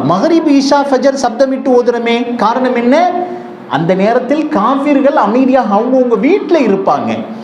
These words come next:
அதனால ரசூலுல்லாஹ் கொஞ்சம் சப்தமிட்டு ஓதி ஆசைப்படுவார்கள். அதுவே அல்லாஹ் கடமையாகவே ஆக்கிவிட்டான். அப்ப பகல் காலங்களில் அமைதியாக ரசூலுல்லாஹ் ஓதிக்கொண்டிருப்பார்கள்.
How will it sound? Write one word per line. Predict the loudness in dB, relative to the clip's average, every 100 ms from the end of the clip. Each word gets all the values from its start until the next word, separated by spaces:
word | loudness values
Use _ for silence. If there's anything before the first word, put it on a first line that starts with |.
| -8
அதனால | -4 -2 0 0
ரசூலுல்லாஹ் | 0 0 2 2 2 0
கொஞ்சம் | -2 0 0 0 -2
சப்தமிட்டு | -2 0 0 0
ஓதி | 2 2 2 2 2
ஆசைப்படுவார்கள். | 2 0 0 0 0 2 2 2 0 0 -2 -4 -8 -6
அதுவே | -2 0 2 2
அல்லாஹ் | 2 0 -2
கடமையாகவே | -2 0 0 -2 0 0
ஆக்கிவிட்டான். | 0 0 0 0 0 -2 -4 -12 -16 -18 -6
அப்ப | -6 0
பகல் | 0 0 0 2 2 0
காலங்களில் | 0 2 2 2 2 2 0 -2 -8 -2
அமைதியாக | 0 2 2 2 2 2 2
ரசூலுல்லாஹ் | 2 0 2 4 2 2 2 0
ஓதிக்கொண்டிருப்பார்கள். | 0 -2 0 0 0 0 0 0 -2